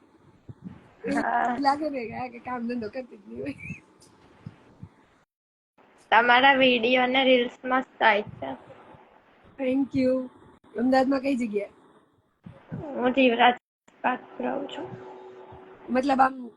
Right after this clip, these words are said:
Speaker 2: શું, એરિયો કયો લાગે?
Speaker 1: એટલે કે વાસણા બાજુ.
Speaker 2: જેમ કે ચાંદખેડા છે, બાપુનગર છે, એમ તમારે શું લાગે?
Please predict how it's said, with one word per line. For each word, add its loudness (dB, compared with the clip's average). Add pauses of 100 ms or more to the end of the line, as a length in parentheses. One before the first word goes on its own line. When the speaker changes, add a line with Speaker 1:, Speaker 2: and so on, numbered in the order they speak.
(100)
Speaker 2:
શું, -16 (100)
એરિયો -2
કયો -4
લાગે? -8 (1700)
Speaker 1:
એટલે 2
કે 2 (1200)
વાસણા 4
બાજુ. 4
Speaker 2:
જેમ -4
કે -6
ચાંદખેડા -4
છે, -8
બાપુનગર -6
છે, -8
એમ -4
તમારે -2
શું 0
લાગે? -6